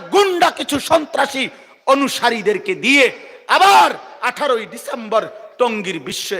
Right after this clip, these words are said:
ইস্তেমার ময়দান লাল করে দিয়েছে, শহীদ করেছে। কিন্তু আমরাও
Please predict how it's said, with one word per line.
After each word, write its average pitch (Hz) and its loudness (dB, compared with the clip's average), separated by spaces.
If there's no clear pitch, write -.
ইস্তেমার 165 -8
ময়দান 170 -2
লাল 170 4
করে 156 -4
দিয়েছে, 151 -10
শহীদ 277 4
করেছে। 214 0
কিন্তু 165 -12
আমরাও 202 -2